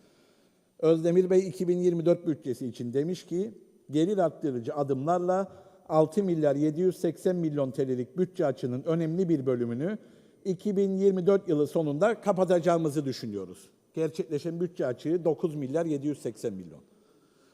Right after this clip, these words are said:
Örneğin Maliye Bakanlığı öngördüğü bütçe açığının üzerinde bir bütçe açığı gerçekleşiyor ama çıkıp bunun gerekçesini burada anlatmıyor. On bir Aralık iki bin yirmi üç, yine bütçe açılış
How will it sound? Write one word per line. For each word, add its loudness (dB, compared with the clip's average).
Örneğin 4
Maliye 4
Bakanlığı 0
öngördüğü 6
bütçe -2
açığının 0
üzerinde 0
bir -2
bütçe 0
açığı -2
gerçekleşiyor 0
ama 2
çıkıp -2
bunun 8
gerekçesini 4
burada 4
anlatmıyor. 0
On 10
bir 8
Aralık 10
iki -2
bin 4
yirmi 6
üç, -2
yine 0
bütçe 2
açılış 0